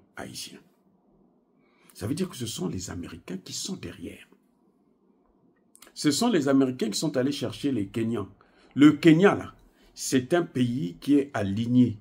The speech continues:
sur la politique américaine. Le Kenya, l'Ouganda,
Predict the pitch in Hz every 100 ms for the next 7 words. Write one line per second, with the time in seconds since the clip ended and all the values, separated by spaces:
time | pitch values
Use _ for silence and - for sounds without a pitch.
0 | - - - 95 90 - 104 95 - -
1 | - 107 80 78 - 82 - _ _ _
2 | _ _ _ _ _ _ _ _ _ _
3 | _ _ _ - - - - - _ _
4 | _ _ _ - 107 104 139 123 - -
5 | _ _ _ - - - - - 82 85
6 | 127 - -